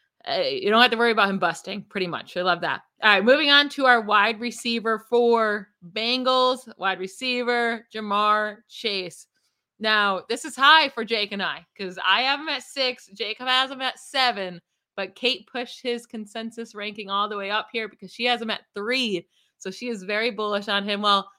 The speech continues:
you and I still, you know, really like him. Just not crazy like Caitlin and everyone else, because he is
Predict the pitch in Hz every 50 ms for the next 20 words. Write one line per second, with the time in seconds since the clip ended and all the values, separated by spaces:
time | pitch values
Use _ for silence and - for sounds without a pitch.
0 | _ _ _ _ 220 269 339 339 311 285 285 277 262 - - 226 214 202 202 190
1 | - _ _ _ _ _ _ _ _ _ _ 196 208 185 175 208 202 _ - 196
2 | 202 190 185 170 175 180 190 190 - - 170 147 156 160 _ _ _ _ - 294
3 | 302 302 - - - _ _ _ _ _ _ _ _ _ - 240 233 - - -
4 | 277 254 226 202 - 151 147 147 _ _ _ _ _ _ _ _ 170 165 165 -
5 | _ - - 208 - - 175 165 165 165 - _ _ _ _ _ - 247 359 349
6 | 254 226 247 262 254 - - 277 285 339 320 285 277 269 277 240 208 190 - -
7 | - 208 202 233 226 208 202 240 220 - 226 254 262 262 262 247 233 -